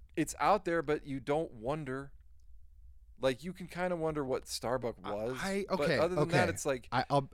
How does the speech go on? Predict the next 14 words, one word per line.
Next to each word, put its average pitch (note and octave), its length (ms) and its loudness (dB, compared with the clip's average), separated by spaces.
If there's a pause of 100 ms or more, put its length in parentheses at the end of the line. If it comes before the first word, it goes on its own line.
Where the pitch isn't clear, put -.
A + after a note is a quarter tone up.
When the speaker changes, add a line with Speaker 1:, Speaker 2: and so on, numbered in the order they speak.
Speaker 2:
I C#3 180 4
don't C#3+ 380 -2
know C3+ 200 0
that B2 140 -6
that A2 220 -4
show A2 380 -4
ended G2 360 -6
great. - 440 -14 (100)
Speaker 1:
It E3 200 4
didn't A#3 360 -2
end F3+ 300 -4
great, D3+ 400 -2
but C3 140 -2
it C#3 100 -4